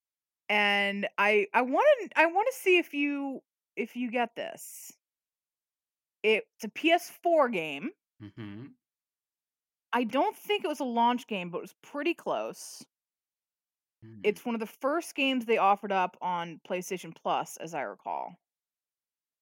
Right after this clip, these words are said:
Speaker 1: But that's not when I played it.
Speaker 2: So it's an indie game, most likely, uh, if it was early P S Plus. Uh,
Speaker 1: It is not an indie game.
Speaker 2: Oh, so it's a, it's a major game.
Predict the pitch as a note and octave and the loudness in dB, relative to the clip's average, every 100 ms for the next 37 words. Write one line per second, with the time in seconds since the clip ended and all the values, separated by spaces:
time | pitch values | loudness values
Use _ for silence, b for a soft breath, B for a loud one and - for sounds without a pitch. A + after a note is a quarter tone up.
0 | _ G3+ G3 G3+ A3+ C4 C4 C4 A#3 A#3+ | _ -6 -6 -6 -4 -4 -2 -2 -4 -4
1 | A3 G#2 A#1+ _ _ _ _ _ _ _ | -4 -4 -10 _ _ _ _ _ _ _
2 | _ _ _ _ _ - B2 A#2+ B2 D3 | _ _ _ _ _ -18 -14 -10 -6 -4
3 | D3 B2 G2+ G2 F2 A2+ B2 G#2+ - G#2 | -4 -6 -8 -8 -10 -12 -10 -10 -10 -10
4 | - C3+ F3+ - G#2 G#2 D#2 - G#2 - | -10 -14 -16 -18 -18 -16 -18 -20 -20 -18
5 | A#2 G#2+ G#2+ - A2 G2 - A2+ A2+ - | -18 -16 -18 -16 -16 -16 -16 -16 -16 -16
6 | - - _ _ _ _ _ _ - D3+ | -20 -20 _ _ _ _ _ _ -8 -4
7 | D#3 D#3 D3+ D3 D3 C#3+ C#3 C3 A#2+ _ | 0 0 0 -2 -2 0 0 -4 -8 _
8 | G#3 B3 G3+ E3+ F3 E3+ D#3+ A#3 B3+ F#3+ | -6 -4 -6 -6 -8 -8 -6 -4 -4 -4
9 | B2+ C#3+ C4 F4+ D4 B2 G#2 D#2 - - | -4 -4 -2 -2 -2 -4 -6 -12 -20 -20
10 | - - A#2+ B2 A#2 D2+ G#2+ - G2+ G2+ | -20 -12 -12 -12 -14 -14 -18 -18 -14 -12
11 | B2 E3+ F3+ | -14 -14 -16